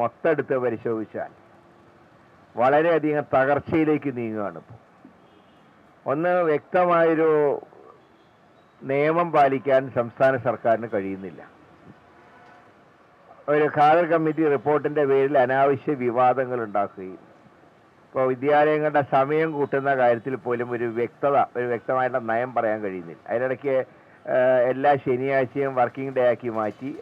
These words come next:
അത് അവസാനം കോടതിയിൽ നിന്ന് അത് റദ്ദാക്കി. ഇപ്പോഴേ വീണ്ടും സമയം കൂട്ടിയിരിക്കുകയാണ്, അരമണിക്കൂർ സമയം കൂട്ടി. ഇപ്പോൾ പല സംഘടനകളെതിരായിട്ട്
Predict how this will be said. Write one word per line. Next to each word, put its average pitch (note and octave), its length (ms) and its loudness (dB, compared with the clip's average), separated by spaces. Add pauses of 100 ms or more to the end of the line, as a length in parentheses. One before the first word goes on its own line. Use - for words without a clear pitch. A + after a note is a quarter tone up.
(140)
അത് B2 160 2
അവസാനം B2+ 380 -2 (100)
കോടതിയിൽ A#2+ 400 -2 (100)
നിന്ന് A2+ 260 -6 (200)
അത് A2+ 160 -4 (540)
റദ്ദാക്കി. G#2+ 500 -4 (1200)
ഇപ്പോഴേ D#3+ 300 2 (160)
വീണ്ടും D#3 360 2 (260)
സമയം E3+ 400 2
കൂട്ടിയിരിക്കുകയാണ്, C#3 560 -2
അരമണിക്കൂർ C#3 520 -2 (140)
സമയം A#2 340 -4
കൂട്ടി. G2+ 200 -16 (800)
ഇപ്പോൾ C#3+ 160 -2 (100)
പല D#3 260 4
സംഘടനകളെതിരായിട്ട് D#3 1000 2